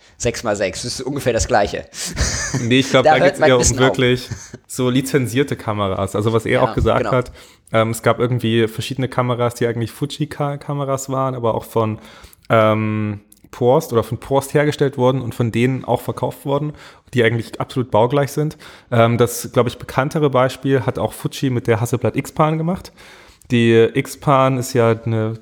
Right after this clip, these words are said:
Speaker 2: ich glaub, die ist T X eins oder T X zwei oder beide. Ähm, allerdings ist da das Geheimnis schon so populär, dass die Kameras beide den gleichen Preis haben.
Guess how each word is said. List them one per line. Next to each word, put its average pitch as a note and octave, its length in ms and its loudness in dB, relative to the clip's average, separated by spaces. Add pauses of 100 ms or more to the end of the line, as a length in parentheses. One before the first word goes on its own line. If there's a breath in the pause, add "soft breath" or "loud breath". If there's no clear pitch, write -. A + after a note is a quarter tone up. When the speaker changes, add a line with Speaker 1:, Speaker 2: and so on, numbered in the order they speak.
Speaker 2:
ich - 80 -20
glaub, - 180 -10
die A#2 100 -6
ist - 180 -10
T B2 240 -6
X B2 200 -8
eins A#2+ 340 -4
oder A2 160 -4
T - 140 -8
X - 180 -12
zwei A#2+ 360 -4 (260)
oder A2+ 160 -10
beide. D3+ 320 -4 (520 loud breath)
Ähm, A2+ 680 2
allerdings A#2 480 2
ist A2+ 240 -2
da A2 180 6
das A2+ 160 0
Geheimnis A2+ 680 0
schon G#2+ 500 0
so A2 160 -2
populär, G#2+ 560 2
dass - 360 -4
die G2 220 0
Kameras F#2+ 520 0
beide F#2 180 2
den F#2 100 -6
gleichen F#2 280 -6
Preis - 280 -6
haben. - 240 -4